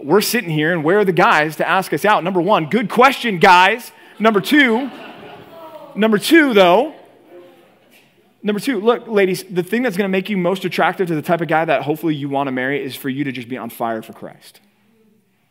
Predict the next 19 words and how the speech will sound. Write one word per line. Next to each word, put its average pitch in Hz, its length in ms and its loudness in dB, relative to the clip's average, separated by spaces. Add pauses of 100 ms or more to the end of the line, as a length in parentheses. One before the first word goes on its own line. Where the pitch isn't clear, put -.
(720)
Okay? 135 240 -6 (600)
And, 120 320 -10
and 120 140 -10
fellas, 156 320 -2
look, 151 240 -6 (320)
the 143 80 -14
thing 160 240 -8
that's 165 160 -10
gonna 151 140 -6
make 139 260 -6
you 156 480 -10 (1300)
Prince 156 180 -6
Charming 156 380 -4
in 143 80 -6
the 127 80 -4
eyes 139 200 -6
of 139 60 -10
the 123 60 -4
ladies 127 500 -6